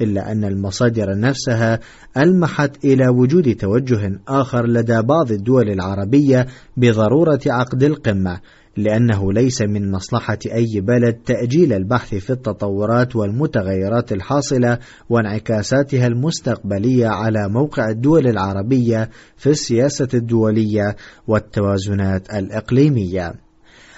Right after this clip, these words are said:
أما صحيفة النهار اللبنانية، وفي إطار زيارة رئيس الوزراء التركي إلى العراق، فقد أشارت إلى ما نشر في صحيفة حريات التركية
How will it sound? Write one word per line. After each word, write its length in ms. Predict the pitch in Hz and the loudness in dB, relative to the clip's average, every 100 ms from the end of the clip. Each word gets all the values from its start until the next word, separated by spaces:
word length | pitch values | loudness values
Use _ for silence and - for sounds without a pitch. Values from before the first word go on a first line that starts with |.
| - | -2
أما 240 | 147 180 165 | 2 4 2
صحيفة 460 | 147 123 156 139 135 | 0 -2 -2 0 2
النهار 540 | 131 117 120 120 123 - | 2 2 2 2 0 -2
اللبنانية، 880 | 110 107 117 110 104 139 147 131 123 | 0 0 0 0 0 2 4 4 4
وفي 720 | 113 107 104 - 110 107 110 | 4 2 -2 -2 -4 -2 -4
إطار 360 | - 131 131 | 0 0 4
زيارة 460 | 123 113 139 165 151 147 | 2 4 2 2 0 0
رئيس 380 | 135 135 123 | 2 2 0
الوزراء 520 | 123 113 104 107 117 113 | -2 0 -2 -2 -2 -4
التركي 800 | - 104 - 113 113 123 127 | -4 -8 -4 0 0 0 0
إلى 120 | 113 104 | -2 -2
العراق، 640 | 87 101 104 117 143 151 - - - | -2 -4 0 2 0 -2 -20 -20 -14
فقد 460 | - 117 113 117 117 | 0 0 2 -2 -2
أشارت 640 | 117 110 156 156 147 139 143 | -6 0 2 4 2 0 0
إلى 300 | 135 131 127 | 2 2 2
ما 240 | 127 127 135 | 2 2 0
نشر 500 | 175 165 139 127 131 | -2 0 2 2 0
في 180 | 127 104 | -2 -4
صحيفة 540 | - 92 123 120 110 - | -4 -6 -4 -4 -4 -8
حريات 760 | - 117 113 104 113 120 - | -4 -2 -2 0 0 -2 -4
التركية 800 | 107 - 107 - 147 143 123 120 | -12 -8 -8 0 2 4 2 0